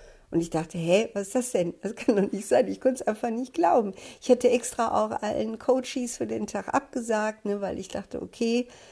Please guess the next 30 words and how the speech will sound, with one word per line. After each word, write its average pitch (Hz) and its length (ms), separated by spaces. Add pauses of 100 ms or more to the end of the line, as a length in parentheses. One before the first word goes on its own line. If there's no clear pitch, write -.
(160)
mach 202 200
dich - 320
darauf, 185 540
äh, 185 280
gefasst, 233 540
du 185 100
wirst 190 280
diesen 196 280
Tag 190 420
einfach 190 380
wirklich 175 560 (280)
krank 170 280
sein, - 220 (120)
richtig 196 420
krank 160 300
sein.“ - 300 (640)
Ich - 80
war 202 140
aber 175 180
nicht 160 240
krank. - 320 (1040)
Aber 285 320
ich - 220
war 220 180
es - 140
eben 180 460
doch. - 380 (840)
Und 240 180
zwar 262 420
so 233 280